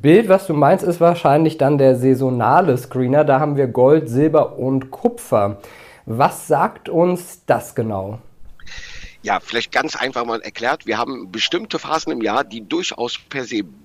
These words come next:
Speaker 2: besser sind als andere Phasen. Und das passiert historisch immer wieder im Jahr. Das ist die saisonale Analyse oder mu-, saisonale Muster, die man erkennen kann. Und wir sehen ganz klar hier jetzt auch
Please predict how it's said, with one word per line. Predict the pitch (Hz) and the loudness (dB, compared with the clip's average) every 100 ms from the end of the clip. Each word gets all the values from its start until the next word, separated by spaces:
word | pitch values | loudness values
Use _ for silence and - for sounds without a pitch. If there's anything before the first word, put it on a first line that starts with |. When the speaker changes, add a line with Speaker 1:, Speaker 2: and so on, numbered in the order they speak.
| - | -6
Speaker 2:
besser | 110 - - 156 | -4 -4 -4 -4
sind | 139 180 240 - - | -2 -4 -6 -16 -6
als | 110 104 - - - - - - | -2 -2 -4 -12 -14 -18 -20 -4
andere | 110 139 175 | -2 -2 -6
Phasen. | 165 139 135 156 180 | -8 -8 -8 -8 -10
Und | 185 123 - | -8 -8 -4
das | 131 - | -6 -6
passiert | 139 - 139 135 | -12 -10 -12 -8
historisch | 127 - 143 127 - _ _ _ _ - | -10 -6 -6 -4 -8 _ _ _ _ 0
immer | 175 196 156 131 | 0 2 -2 -2
wieder | 185 131 90 | -6 -4 -4
im | 92 | -6
Jahr. | 87 98 - | -4 -4 -4
Das | - | -10
ist | 113 - | -14 -14
die | 110 | -14
saisonale | 95 113 113 110 110 | -10 -8 -2 0 0
Analyse | 98 98 98 135 151 | 0 -2 -6 -6 -4
oder | 113 104 | -2 -2
mu-, | 92 110 | -4 -10
saisonale | - 107 107 95 | -10 -6 -4 -2
Muster, | 104 131 139 - - - - - | -4 -2 0 -2 -4 -20 -18 -8
die | |
man | 123 131 | -4 -2
erkennen | 123 135 143 | -2 -6 -6
kann. | 139 147 | -4 -4
Und | 120 | -4
wir | 117 | -6
sehen | 139 127 | -6 -2
ganz | 117 156 - | -4 -6 -4
klar | 139 | -2
hier | 135 139 165 | -2 -4 -4
jetzt | 143 - | -4 -2
auch | 135 156 | -2 -2